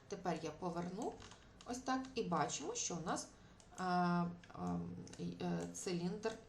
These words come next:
є, є, е, м, циліндр і в, а, в основі у нас коло. Можливо, не так добре я вам це продемонструвала, але це, м, є коло. Е, так.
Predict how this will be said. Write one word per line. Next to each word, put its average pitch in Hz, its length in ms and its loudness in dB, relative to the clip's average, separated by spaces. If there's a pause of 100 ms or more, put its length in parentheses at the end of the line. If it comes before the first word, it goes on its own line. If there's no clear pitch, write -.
(100)
є, 190 320 0 (100)
є, 175 340 2 (140)
е, - 40 -2
м, 170 840 0
циліндр 220 500 0 (120)
і 214 120 2
в, 226 80 -2 (560)
а, 175 120 0
в 175 80 0
основі 214 560 0
у 170 40 -2
нас 175 320 0 (120)
коло. - 340 2 (100)
Можливо, 180 360 -2
не 170 100 0
так 175 240 2 (300)
добре 175 320 0
я 170 120 2
вам 165 180 0
це 165 140 -4
продемонструвала, 180 840 2
але 220 220 0
це, 240 260 -6
м, - 460 -8 (240)
є 170 300 -2
коло. 180 200 -2 (1700)
Е, 185 340 2
так. - 320 -8